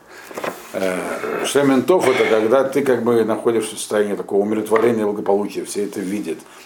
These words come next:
Тебя дворим нехмадим, это мысли нехмадим, то, что тебе, именно слово нехмад употреблено. Как перевести нехмад на русский правильно?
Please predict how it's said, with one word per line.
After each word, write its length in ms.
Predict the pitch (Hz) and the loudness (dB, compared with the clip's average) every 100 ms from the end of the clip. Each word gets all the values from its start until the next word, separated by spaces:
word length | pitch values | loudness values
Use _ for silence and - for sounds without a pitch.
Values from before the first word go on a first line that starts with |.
| - | -20
Тебя 380 | - 98 131 127 | -6 0 2 2
дворим 400 | 107 123 147 139 | 2 4 4 4
нехмадим, 580 | 127 120 123 131 202 131 | 2 2 2 2 2 2
это 140 | - - | 0 -2
мысли 380 | 131 160 160 117 | 0 2 2 -2
нехмадим, 460 | 95 87 87 80 - | -4 -6 -10 -12 -8
то, 80 | - | -10
что 140 | 117 | -8
тебе, 380 | 117 120 147 - - - | -8 0 0 -2 -8 -8
именно 340 | 120 151 151 | -4 0 0
слово 220 | 151 147 127 | 4 4 4
нехмад 460 | 117 131 147 - | 2 2 0 2
употреблено. 760 | 95 78 - - - 127 101 - - - - - | -2 -4 -10 -12 -12 -14 -14 -16 -20 -20 -16 -10
Как 140 | - | -4
перевести 280 | - - 92 | -2 -2 -4
нехмад 360 | 92 92 78 | -6 -4 -4
на 100 | 78 | -4
русский 300 | 71 65 - | -10 -12 -14
правильно? 440 | 64 65 60 60 | -16 -14 -14 -14